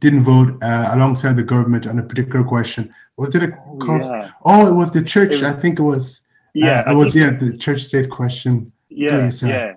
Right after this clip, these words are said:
Speaker 2: It was Ness-, Nessa Horrigan, I think, and,
Speaker 1: Mm.
Speaker 2: uh, Joe O'Brien, I think, were the two who, oh no, Patrick Costello.
Speaker 1: Oh,
Speaker 2: Um,
Speaker 1: yes.
Speaker 2: I, I th-, I think it was, I think you're right, it was the, uh, Mother and Baby Homes records, uh,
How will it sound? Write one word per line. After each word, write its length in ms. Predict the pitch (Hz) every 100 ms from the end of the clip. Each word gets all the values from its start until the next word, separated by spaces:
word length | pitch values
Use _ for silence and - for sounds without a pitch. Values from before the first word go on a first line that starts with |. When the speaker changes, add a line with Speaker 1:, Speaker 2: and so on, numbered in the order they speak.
| _ -
Speaker 2:
It 60 |
was 160 | 135 123
Ness-, 340 | 139 139 -
Nessa 300 | 135 139 -
Horrigan, 420 | 123 123 113 98
I 60 | 95
think, 320 | 101 95 92 107
and, 240 | 104 104
Speaker 1:
Mm. 460 | - - 107 101 95
Speaker 2:
uh, 40 | _
Joe 320 | - 117 107
O'Brien, 420 | 101 104 123 151
I 80 | 139
think, 200 | - 143
were 100 | 143
the 80 | 131
two 360 | - 139 135 139 _ _ _ _ 120
who, 260 | 131 127 120
oh 80 | 151
no, 260 | 143 98 -
Patrick 260 | 131 127 127
Costello. 460 | 123 113 107 92 - _ _ _
Speaker 1:
Oh, 80 | 110 107
Speaker 2:
Um, 80 | 123
Speaker 1:
yes. 280 | - - -
Speaker 2:
I, 60 |
I 160 | 135 127
th-, 140 | 131
I 60 | 131
think 140 | 131
it 80 | 123
was, 260 | 113 107 101
I 40 |
think 120 | 110
you're 100 | 113
right, 180 | 107 98
it 100 | 101
was 260 | 101 95 -
the, 160 | 101 95
uh, 200 | 92 90 -
Mother 280 | 110 98 95
and 100 | 95
Baby 240 | 95 95
Homes 340 | 98 95 95
records, 640 | 98 95 104 95 - - - _ _ -
uh, 240 | 95 92